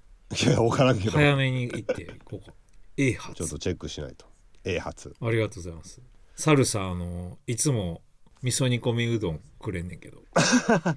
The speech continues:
Speaker 2: それ今日食べてんけど、俺、昼。
Speaker 1: あ、そうや、俺。
Speaker 2: あ、レオナ君の分うちにある。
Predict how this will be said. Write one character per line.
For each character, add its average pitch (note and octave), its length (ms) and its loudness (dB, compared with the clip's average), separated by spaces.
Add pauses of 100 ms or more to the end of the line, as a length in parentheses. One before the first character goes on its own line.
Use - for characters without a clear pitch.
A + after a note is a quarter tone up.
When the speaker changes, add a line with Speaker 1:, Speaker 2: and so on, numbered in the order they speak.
(1040)
Speaker 2:
そ - 240 -2
れ A2+ 80 2
今 C#3+ 200 8
日 - 20 8
食 C3 200 4
べ C3+ 100 4
て G#2+ 100 2
ん F2 40 -2
け E2+ 100 -4
ど、 - 100 -12
俺、 E2 220 -14
昼。 F2 320 -8 (800)
Speaker 1:
あ、 E3 180 4 (240)
そ E3+ 260 4
う C3 40 6
や、 F2 100 2
俺。 A2 340 -4 (400)
Speaker 2:
あ、 C#3 160 2
レ E3 120 8
オ F3 40 6
ナ B2 120 4
君 G#2+ 140 2
の G2 100 0
分 F#2 160 -2
う F#2+ 80 -2
ち G#2 160 -6
に F#2+ 80 -4
あ D#2+ 60 -4
る。 G2 200 -14